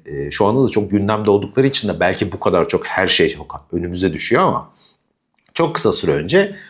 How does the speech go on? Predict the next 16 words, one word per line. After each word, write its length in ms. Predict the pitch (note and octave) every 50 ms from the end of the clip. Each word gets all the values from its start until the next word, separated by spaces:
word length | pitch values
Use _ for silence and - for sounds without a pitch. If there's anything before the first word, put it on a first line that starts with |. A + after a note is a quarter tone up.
| - - - _ _ _ _ _ _ _ _ -
OpenAI 480 | E3 E3+ E3+ D3 B2+ A2+ G#2+ G2+ F#2
C 160 | - - -
E 20 | G2
O 40 | -
Sam 260 | - - D3+ C#3+ C#3
Altman 300 | A2 E2+ - - A#2 B2
dedi 220 | D#3+ D3+ - -
ki 20 | -
Çin 240 | - - D3+ D3
öne 280 | - - C3 C#3 C#3+ D#3+
geçmesini 560 | D3+ C3 A2 E2 - F#2 - - - F2 -
istiyorsanız 720 | D3 - - - - C#3+ A2+ - - E2+ A2 C#3+ C#3 - -
Amerika'ya 540 | - E2+ E2+ E2+ D#2+ D#2 - D#2+ D2+ D2 C#2
dedi 220 | G#2+ C3 A#2 E2
ki 140 | - - -
yani 400 | - A1+ - - F2+ F2 -